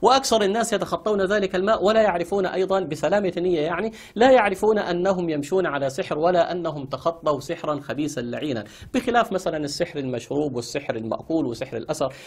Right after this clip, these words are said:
يعني السحر المأكول والمشروب أنت لابد أن تكون على علاقة وطيدة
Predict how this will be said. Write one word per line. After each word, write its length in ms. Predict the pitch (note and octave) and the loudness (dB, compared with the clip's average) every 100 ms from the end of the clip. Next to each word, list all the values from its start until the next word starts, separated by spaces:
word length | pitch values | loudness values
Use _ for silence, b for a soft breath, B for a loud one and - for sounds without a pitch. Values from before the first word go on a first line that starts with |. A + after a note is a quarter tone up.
| B | B
يعني 160 | C#3 C#3+ | 0 0
السحر 340 | D#3 F#3+ F3 | 0 -4 -2
المأكول 380 | E3+ D3+ - F#3 | -2 -2 -2 0
والمشروب 420 | E3 C#3+ C#3+ E3+ | 0 -2 -2 -4
أنت 180 | D#3+ D#3 | -4 -4
لابد 280 | D3+ F3+ F3 | 0 0 -2
أن 140 | D3+ | -4
تكون 260 | D3 D3 F#3 | -6 -4 -2
على 220 | D3 D3 | -2 -2
علاقة 460 | C#3+ F#3 G3 F3+ E3 | -2 -2 -2 -4 -4
وطيدة 540 | D3+ G#3 G#3+ G#3+ F3 | -6 -6 -4 -2 -4